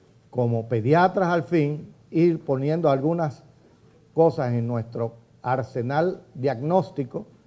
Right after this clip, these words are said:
para poder ir diferenciando y ser más acer-, acertado con el diagnóstico. Es un exantema, aparece entre el segundo y, y quinto día del inicio de la fiebre,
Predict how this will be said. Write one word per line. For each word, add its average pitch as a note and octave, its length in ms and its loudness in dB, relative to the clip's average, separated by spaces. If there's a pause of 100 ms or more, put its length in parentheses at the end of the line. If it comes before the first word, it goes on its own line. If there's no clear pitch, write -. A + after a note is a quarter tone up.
(340)
para B2 400 -2
poder C3+ 360 0
ir D3 260 -2
diferenciando C3+ 1080 -4
y B2+ 100 -10
ser C3 260 -6
más C3 300 -4
acer-, A2+ 320 -10
acertado A#2 800 -6
con A2+ 180 -6
el G#2+ 140 -4
diagnóstico. G2 640 -8 (1200)
Es C3+ 120 -2
un D3+ 140 0
exantema, D#3 840 -2 (380)
aparece B2+ 540 -2
entre C3+ 220 -4
el B2 120 -4
segundo C3 600 -2
y, G#2+ 100 -6 (160)
y A#2+ 200 -6
quinto C3+ 460 -6
día F3 340 -2 (200)
del - 160 -12
inicio B2 300 -6
de A#2 40 -2
la B2+ 100 -2
fiebre, E3+ 460 0